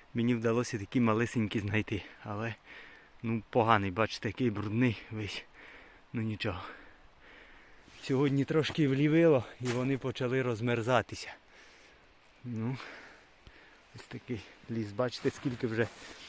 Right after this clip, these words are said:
вже нема, так що все засипано снігом, а є такі прогалини.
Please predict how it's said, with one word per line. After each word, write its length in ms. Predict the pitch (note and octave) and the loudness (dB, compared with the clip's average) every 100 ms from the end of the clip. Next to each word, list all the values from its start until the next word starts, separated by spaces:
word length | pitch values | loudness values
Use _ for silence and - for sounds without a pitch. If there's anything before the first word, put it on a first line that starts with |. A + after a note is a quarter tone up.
| - - | -18 -10
вже 200 | C3 B2+ | -2 2
нема, 300 | B2+ B2 C#3 | 4 6 6
так 200 | C#3 A#2 | 4 2
що 160 | - B2 | 0 0
все 400 | G2+ - - C3 | -2 -6 0 0
засипано 560 | A2 - C3 A#2 A2+ | 0 -2 -2 -2 -4
снігом, 460 | G#2+ C#3+ C#3+ A#2 G#2 | -4 -4 -4 -4 -6
а 80 | G#2 - - - - - - - | -10 -14 -20 -20 -20 -20 -16 -8
є 120 | A#2 | -6
такі 240 | - - | -6 -10
прогалини. 680 | A2+ A#2+ G#2 B2+ B2 A2+ G#2 | -6 -6 -2 0 0 -2 -6